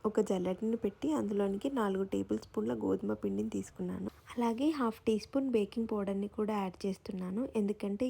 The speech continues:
ఈ బేకింగ్ పౌడర్ని యాడ్ చేయడం వల్ల బిస్కెట్స్ అనేవి చాలా మంచిగా బేక్ అవుతాయి.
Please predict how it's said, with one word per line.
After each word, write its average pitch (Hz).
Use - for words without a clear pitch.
ఈ 233
బేకింగ్ 220
పౌడర్ని 247
యాడ్ 202
చేయడం 208
వల్ల 190
బిస్కెట్స్ 220
అనేవి 202
చాలా 202
మంచిగా 196
బేక్ 202
అవుతాయి. 196